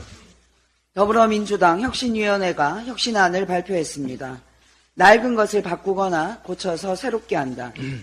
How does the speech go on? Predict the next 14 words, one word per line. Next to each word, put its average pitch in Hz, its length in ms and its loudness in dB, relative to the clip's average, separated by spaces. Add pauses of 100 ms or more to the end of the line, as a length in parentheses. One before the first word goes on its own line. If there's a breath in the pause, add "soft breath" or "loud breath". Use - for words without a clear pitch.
혁신의 226 540 -2
사전적 214 760 -2
의미입니다. 139 720 -4 (880)
그러므로 220 720 4 (480)
단체나 226 540 2
조직을 208 400 2
혁신할 220 480 -2
때 156 300 -4
반대하고 175 680 4
저항하는 185 540 2
목소리가 160 580 -4
나올 160 260 0
수밖에 156 380 -10
없습니다. 139 560 -8